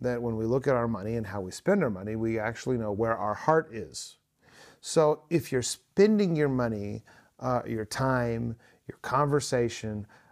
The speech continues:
uh, if you're spending too much on something that isn't of God, it's something you created or something that you've put in your life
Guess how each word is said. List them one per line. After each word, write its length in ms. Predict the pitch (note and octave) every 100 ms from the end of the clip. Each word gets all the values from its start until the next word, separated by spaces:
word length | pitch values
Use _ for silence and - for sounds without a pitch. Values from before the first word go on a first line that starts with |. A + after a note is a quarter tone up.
| -
uh, 160 | B2+ A#2+
if 140 | A#2
you're 120 | G#2 F#2
spending 600 | - - E3 F3+ D#3 C3
too 240 | - G3+
much 580 | A#3 E3+ - - - - _ _ -
on 180 | B2+ B2
something 760 | - F3 F3 D#3+ - F#2 A2 - _ _ _
that 320 | B2 C3+ C3 -
isn't 400 | C#3 D3 F3+ F3
of 200 | C#3+ A#2+
God, 280 | G#2+ F#2+ G2+
it's 120 | F2+
something 360 | - C3 B2+ A#2
you 160 | C#3+
created 560 | C#3+ B2+ A2 G#2 A2 G#2
or 120 | G2+
something 340 | - A#2 A2+
that 120 | A2 G2
you've 380 | B2 C#3+ B2+ -
put 300 | G3 G#3 C#3+
in 160 | B2
your 160 | A#2 A2+
life 440 | G2 F#2+ G2+ -